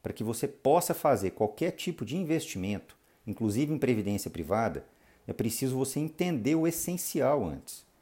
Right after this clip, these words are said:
se informar e se preparar o mínimo possível, para então investir seu dinheiro, seja com a ajuda profissional ou não. Você não precisa ser especialista no assunto,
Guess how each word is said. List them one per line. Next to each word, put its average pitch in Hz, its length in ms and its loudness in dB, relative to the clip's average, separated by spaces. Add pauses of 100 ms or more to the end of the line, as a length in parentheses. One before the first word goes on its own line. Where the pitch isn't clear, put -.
(140)
se - 160 -2
informar 98 800 0 (180)
e 127 60 -4
se 151 120 0
preparar 143 600 2
o 165 60 2
mínimo 165 520 0
possível, 82 680 -4 (400)
para 123 140 6
então 123 300 2
investir 165 400 0
seu 147 180 0
dinheiro, 95 460 -2 (340)
seja 113 400 4
com 107 140 -2
a 101 80 4
ajuda 87 420 -2
profissional 143 920 -2 (140)
ou 185 140 2
não. 95 280 -2 (520)
Você 113 180 0
não 202 120 0
precisa 185 500 0
ser 120 140 0
especialista 107 680 2
no 98 80 -2
assunto, - 460 -8